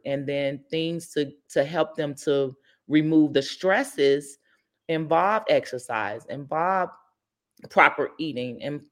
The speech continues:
involve just mindfulness. You know, sometimes supplementation, because vitamin D and C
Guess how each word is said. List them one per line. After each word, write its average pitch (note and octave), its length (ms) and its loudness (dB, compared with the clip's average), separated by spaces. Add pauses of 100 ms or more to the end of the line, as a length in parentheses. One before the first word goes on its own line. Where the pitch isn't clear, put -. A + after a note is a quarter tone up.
involve E3 800 0 (500)
just D#3 260 0
mindfulness. C#3 1040 -4
You D#3+ 140 0
know, D3+ 360 -2 (200)
sometimes E3+ 580 0
supplementation, D#3+ 1040 0
because C3+ 520 -2 (280)
vitamin D#3+ 520 2
D D3 280 2
and D3 160 -2
C E3+ 580 -4